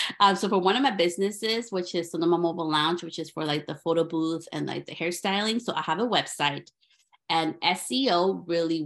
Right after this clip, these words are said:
works. So that's search engine optimization. So when people go to Google and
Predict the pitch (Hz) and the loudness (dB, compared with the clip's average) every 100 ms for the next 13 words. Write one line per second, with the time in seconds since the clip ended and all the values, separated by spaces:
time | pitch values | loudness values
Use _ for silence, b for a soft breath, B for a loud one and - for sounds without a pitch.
0 | 151 147 - - - 151 160 - 175 175 | -6 -8 -8 -14 -4 -2 -2 -4 -4 -4
1 | - - 156 160 - 147 - - - 214 | -10 -6 -2 -2 -4 -6 -4 -8 -2 0
2 | 214 - 202 196 170 156 147 175 175 185 | 0 2 0 0 -4 -4 -4 -4 -4 -4
3 | 175 170 156 175 190 180 185 175 | 0 2 0 2 2 2 0 -2